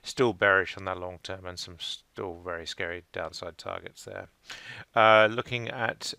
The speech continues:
uh, sterling against the euro, we see here we're just sinking lower as well.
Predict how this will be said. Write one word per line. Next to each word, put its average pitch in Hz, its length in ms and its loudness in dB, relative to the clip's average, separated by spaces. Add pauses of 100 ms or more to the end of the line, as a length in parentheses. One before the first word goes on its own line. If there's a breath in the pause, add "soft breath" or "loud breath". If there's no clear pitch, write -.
uh, 110 280 4
sterling 113 480 2
against 104 240 -4
the 113 100 -8
euro, 117 480 4
we 107 120 -4
see 113 320 0
here 104 260 0
we're 98 80 -4
just 95 200 -8
sinking 98 360 -8
lower 95 320 -2
as 90 180 -10
well. 110 360 6